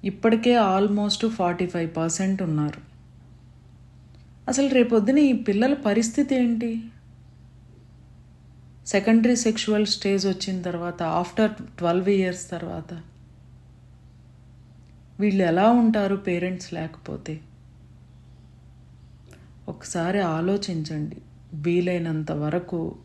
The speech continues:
మీరు రీసెర్చ్ చేయండి. ఒకే విధానంలో ఎందుకు చూస్తారు చూడ-, చెప్పండి. ఒక మనిషి యొక్క ఆరోగ్యాన్ని బాగు చేసేది ఏదైనా వైద్యమే.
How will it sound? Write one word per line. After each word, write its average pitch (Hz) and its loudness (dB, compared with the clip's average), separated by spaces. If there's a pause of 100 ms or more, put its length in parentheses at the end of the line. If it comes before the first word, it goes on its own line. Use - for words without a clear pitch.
(100)
మీరు 170 0
రీసెర్చ్ 175 -6
చేయండి. 151 -6 (920)
ఒకే 269 4
విధానంలో 196 2
ఎందుకు 190 -2
చూస్తారు 160 -8
చూడ-, - -10
చెప్పండి. 165 -8 (2000)
ఒక 185 0
మనిషి 202 2
యొక్క 226 2
ఆరోగ్యాన్ని 175 0
బాగు 160 0 (100)
చేసేది 160 -2
ఏదైనా 165 -2
వైద్యమే. 147 -4